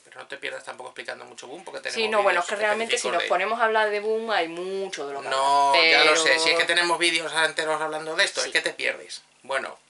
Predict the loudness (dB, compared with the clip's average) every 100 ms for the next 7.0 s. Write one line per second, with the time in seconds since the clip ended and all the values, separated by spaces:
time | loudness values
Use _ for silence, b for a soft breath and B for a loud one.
0 | _ -20 -14 -6 -2 -2 -2 -4 -6 -4
1 | -8 -10 -8 -8 -8 -4 -2 -2 -2 0
2 | 0 -4 -6 -6 -4 -2 0 -2 -2 -6
3 | -4 -4 -4 -8 -12 -16 -16 -16 -14 -16
4 | -16 -20 -6 -6 -6 -12 -16 -12 -8 -6
5 | -2 0 0 0 -2 0 -4 -2 -2 -4
6 | -6 -6 -6 -10 -8 -8 -10 -12 -8 -8